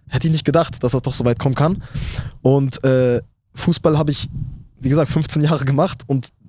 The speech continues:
bis dato ist noch nie einer gekommen und gesagt, „Ey, lass mal ein Foto machen.“ <laughs> Weißt du, was ich meine? Also es ist wirklich schon, der, der Unterschied ist wirklich so schon zu sehen. Und dann dachte ich mir, ey, so für ganz oben, äh, gerade im Profibereich,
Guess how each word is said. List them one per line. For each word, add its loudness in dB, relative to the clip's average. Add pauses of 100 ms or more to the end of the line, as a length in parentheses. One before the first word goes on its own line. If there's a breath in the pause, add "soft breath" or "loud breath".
(380)
bis -2
dato 2
ist 0
noch 4
nie 2
einer 2
gekommen 0
und 0
gesagt, 2
„Ey, 0
lass 0
mal 0
ein -6
Foto -2
machen.“ -2 (140)
<laughs> 4
Weißt 4
du, 2
was 0
ich 0
meine? 2 (520 soft breath)
Also 4
es 0
ist -2
wirklich 2
schon, 0
der, 2
der 2
Unterschied 0
ist 0
wirklich 0
so 0
schon -2
zu 0
sehen. 2
Und -2
dann 2
dachte -2
ich -10
mir, 2
ey, 2
so -2 (300 soft breath)
für 2
ganz 2
oben, 0 (200)
äh, 2
gerade 2
im 0
Profibereich, 0